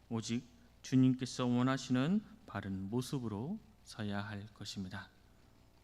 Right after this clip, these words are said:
우리 주님께서는 지금도 사랑으로 우리 보고 "돌아오라,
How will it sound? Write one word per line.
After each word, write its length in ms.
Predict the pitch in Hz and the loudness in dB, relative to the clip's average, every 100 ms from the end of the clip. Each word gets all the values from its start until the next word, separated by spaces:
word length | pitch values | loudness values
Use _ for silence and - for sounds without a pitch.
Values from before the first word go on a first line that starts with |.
| - | -4
우리 140 | 123 | -2
주님께서는 420 | 120 139 131 135 131 | 4 4 6 4 2
지금도 760 | 127 127 127 156 147 120 180 - - - | 4 6 4 2 -4 -4 -4 -8 -16 -20
사랑으로 680 | - - 151 151 131 113 180 - - - - | -14 -4 0 2 2 0 -6 -10 -20 -20 -16
우리 180 | - 104 | -10 -8
보고 260 | 101 101 104 | -6 -6 -8
"돌아오라, 580 | - 107 101 101 101 | -10 -8 -8 -8 -12